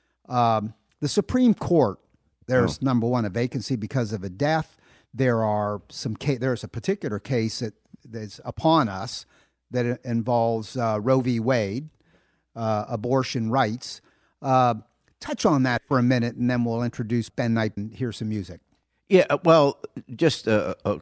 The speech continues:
Speaker 2: quick response to that. Obviously, with the death of Scalia, um, we now have eight members of the Supreme Court, and,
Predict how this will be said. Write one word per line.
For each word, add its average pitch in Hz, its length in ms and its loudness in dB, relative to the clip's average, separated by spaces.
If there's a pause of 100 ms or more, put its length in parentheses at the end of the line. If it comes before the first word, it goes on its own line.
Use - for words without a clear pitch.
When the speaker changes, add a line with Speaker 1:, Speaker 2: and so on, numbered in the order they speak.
(120)
Speaker 2:
quick 156 420 -2
response 110 680 -2
to - 120 0
that. 98 260 2
Obviously, 104 580 0
with 92 160 0
the 87 160 2
death 92 300 0
of 90 100 0
Scalia, 113 760 2
um, 87 380 0
we 90 140 -4
now 92 240 -2
have 78 260 -4
eight 98 180 -2
members 90 300 -2
of 90 80 -2
the 87 100 -6
Supreme 92 440 -4
Court, 107 320 2 (640)
and, 95 560 0